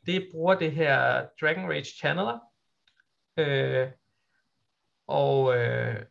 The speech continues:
prøver at udnytte den sammen med Unholy Heat, øh, ved at fylde graveyarden. Og så samtidig, så har det, øh, udnyttet noget, der hedder Madness, som er en,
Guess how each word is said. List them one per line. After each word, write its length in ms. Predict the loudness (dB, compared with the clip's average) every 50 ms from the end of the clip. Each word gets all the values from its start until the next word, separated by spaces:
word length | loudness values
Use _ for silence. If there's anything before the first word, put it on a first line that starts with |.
| _ _ _ -12
prøver 280 | -2 2 4 6 6 6
at 100 | 4 2
udnytte 420 | 0 -2 -2 -2 -2 -4 -4 -2 -2
den 140 | -2 -2 -2 -6 _
sammen 260 | -10 -6 -4 -4 -2 -2
med 120 | -4 -2
Unholy 400 | -2 -2 0 0 0 0 -2 -2
Heat, 240 | -4 -4 -6 -6 -8 -14 _ _ _ _ _ _ _ _ _ _ _ _ _ _ _ _ _ _ _ _ _ -20 _ _ -20 _ _ -6 -2
øh, 280 | 0 2 2 2 2
ved 80 | 0 0
at 80 | -2 -2
fylde 240 | 0 0 0 2
graveyarden. 600 | 4 4 2 4 4 2 0 -2 -4 -10 -14 -16 -18 _ _ _ _ -8
Og 80 | -6
så 60 | -6
samtidig, 760 | -4 0 2 4 4 2 0 -4 -2 -2 -2 -2 -2 -6 -10 _ _ _ _ -20 -20 -20 _
så 160 | -2 2 4
har 380 | 4 4 2 2 2 2 2 4
det, 240 | 2 -2 -2 -2 -6 _ _ _ _ _ _ _ _ -8
øh, 200 | -6 -4 -4 -4 -4
udnyttet 460 | -2 0 0 2 2 2 2 2 0
noget, 140 | 0 0 0
der 60 | -2
hedder 220 | 0 0 0 0 0
Madness, 640 | 0 0 0 0 -2 -6 -10 -10 -10 -12 -18 -20 -20 _ _ _ _ _ _ _ _ _
som 280 | -14 -6 -6 -2 0 2
er 100 | 2 2
en, 240 | 2 0 -4 -8